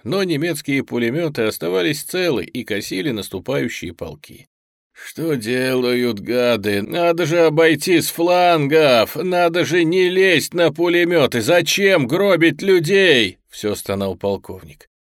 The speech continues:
Но гады имели твёрдый приказ и выполняли его. Знакомая картина.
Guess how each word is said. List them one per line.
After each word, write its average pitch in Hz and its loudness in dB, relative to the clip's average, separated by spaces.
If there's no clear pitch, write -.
Но 202 0
гады 165 0
имели 143 2
твёрдый 117 -4
приказ 101 -2
и 220 -2
выполняли 104 -2
его. 95 -6
Знакомая 151 -8
картина. - -20